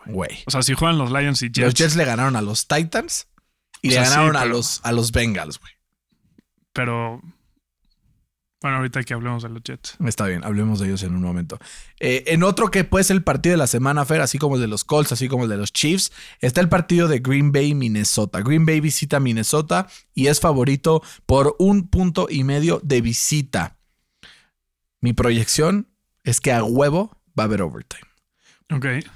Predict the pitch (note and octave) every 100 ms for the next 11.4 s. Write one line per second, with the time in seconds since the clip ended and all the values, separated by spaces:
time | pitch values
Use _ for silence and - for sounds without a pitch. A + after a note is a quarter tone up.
0 | - _ _ _ _ _ _ C3 D3+ C#3+
1 | - D3+ C#3 C#3+ D3 C3+ F#3 G3 G#3 -
2 | _ D3 C#3 D#3+ G3 - G3 F3 F3 D#3+
3 | B2+ B2+ C3+ C3 A2+ B2+ C#3 C3 A#2 B2+
4 | B2 A#2+ D#3+ - - C3 C3 A#2+ A#2+ D3+
5 | - _ - A2+ A#2 _ - - - C#3+
6 | - _ C#3+ D3 D#3+ F3+ E3 B2 B2+ C3+
7 | C3 A2 G#2+ A#2 A#2+ A2+ A#2+ E3 C#3 B2
8 | A#2 - A2+ A2+ G#2 G#2+ - A2 G#2 -
9 | G#2+ G2+ G2 G2 - B2 A#2 G#2 G2 G#2
10 | A2 A#2 C#3+ - G#2 A2+ A2+ A#2 - A#2+
11 | C3 C#3+ F3